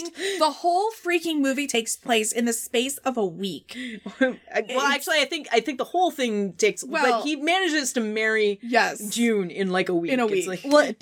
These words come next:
Speaker 3: arrive in town,
Speaker 2: Yeah.
Speaker 3: quote, fall for Stella, decide that he wants to marry Stella and needs money, and seduce June to the point of her marrying him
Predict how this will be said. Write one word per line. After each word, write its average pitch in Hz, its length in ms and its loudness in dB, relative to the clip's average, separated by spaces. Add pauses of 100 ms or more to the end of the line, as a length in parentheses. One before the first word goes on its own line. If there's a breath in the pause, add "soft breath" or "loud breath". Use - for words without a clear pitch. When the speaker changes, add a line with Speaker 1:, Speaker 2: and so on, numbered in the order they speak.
(100)
Speaker 3:
arrive 277 520 0
in 262 160 -4
town, 220 580 0
Speaker 2:
Yeah. 196 60 -8 (640 soft breath)
Speaker 3:
quote, 294 440 0
fall 262 800 0
for 220 220 0
Stella, 185 760 0 (840 soft breath)
decide 277 580 2
that 254 120 0
he 254 160 0
wants 233 480 0
to - 140 -4
marry 311 420 2
Stella 269 340 0
and 233 200 0
needs 226 300 -2
money, 240 480 2
and 202 280 0
seduce 208 1120 2 (340)
June 254 680 0 (200)
to 277 100 -2
the 262 80 2
point 254 260 0
of 214 100 -2
her 233 120 0
marrying 247 680 2
him 190 560 -2